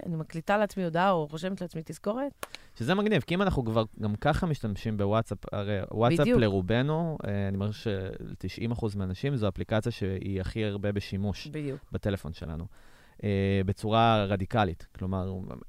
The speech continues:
Speaker 2: עשרות אחוזים יותר מכל, מכל אפליקציה אחרת, אז אם גם ככה אנחנו נכנסים אליה הרבה,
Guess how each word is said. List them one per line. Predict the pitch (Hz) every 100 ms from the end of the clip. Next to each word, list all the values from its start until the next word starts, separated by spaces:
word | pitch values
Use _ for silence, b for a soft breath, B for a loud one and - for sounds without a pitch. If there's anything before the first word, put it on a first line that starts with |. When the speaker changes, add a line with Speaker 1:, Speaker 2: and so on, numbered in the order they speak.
| -
Speaker 2:
עשרות | 85 - - - - 143
אחוזים | 131 - 110 117
יותר | 107 107
מכל, | 107 104 101 104
מכל | 98 98 104
אפליקציה | 98 98 - 95 101
אחרת, | 196 202 190 B B B
אז | 113
אם | 113
גם | 110
ככה | 117 165 175
אנחנו | 165 123
נכנסים | 110 - 98 - 151
אליה | 180 107 92
הרבה, | 92 90